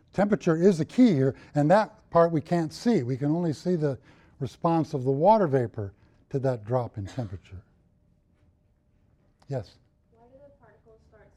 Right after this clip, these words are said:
Speaker 2: swirling after you have it out?
Speaker 1: Well, when I suck the air out of there, remember, uh, if I suck it out, it's not gonna come out smoothly. It's gonna come out suddenly in one region more than another, and that's gonna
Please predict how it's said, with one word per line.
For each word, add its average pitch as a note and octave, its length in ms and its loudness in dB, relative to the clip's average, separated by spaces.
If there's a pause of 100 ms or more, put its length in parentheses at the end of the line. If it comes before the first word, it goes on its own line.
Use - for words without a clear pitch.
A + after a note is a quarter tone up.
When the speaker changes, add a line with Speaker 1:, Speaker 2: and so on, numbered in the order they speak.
Speaker 2:
swirling F#3 400 -20
after E3+ 240 -20
you F#3 160 -20
have F#3 80 -20 (100)
it - 1040 -20
out? - 20 -20 (280)
Speaker 1:
Well, F#3+ 220 6
when F3 120 4
I A3+ 120 4
suck - 460 0
the F3+ 140 2
air F#3+ 260 4
out G3 260 4
of C#3 100 0
there, G2 380 -8 (720)
remember, D#3 580 4
uh, C#3+ 300 2
if D3 160 -6
I E3+ 100 4
suck F#3+ 360 -2
it D3+ 100 -2
out, F3 180 4
it's B2+ 140 -6
not G3 180 2
gonna D#3+ 160 -4
come D#3 220 -2
out D#3+ 240 0
smoothly. E3 540 0
It's A#2 140 -8
gonna D3+ 300 0 (480)
come D#3 140 0
out D#3+ 180 0
suddenly F3 440 4
in C#3 260 -2
one F3 240 2
region C#3+ 340 2
more D#3+ 180 4
than C#3+ 140 2
another, D#3 300 4
and C#3 120 0
that's D#3+ 180 -2
gonna C#3 280 -2